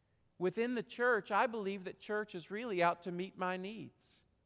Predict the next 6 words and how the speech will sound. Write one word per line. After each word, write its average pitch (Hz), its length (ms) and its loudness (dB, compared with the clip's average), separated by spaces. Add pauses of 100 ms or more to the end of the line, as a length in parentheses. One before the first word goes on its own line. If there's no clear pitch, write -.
(1300)
And 196 140 0
when 233 140 4
the 220 80 2
church 247 400 2
isn't 226 280 -2
meeting 208 480 -2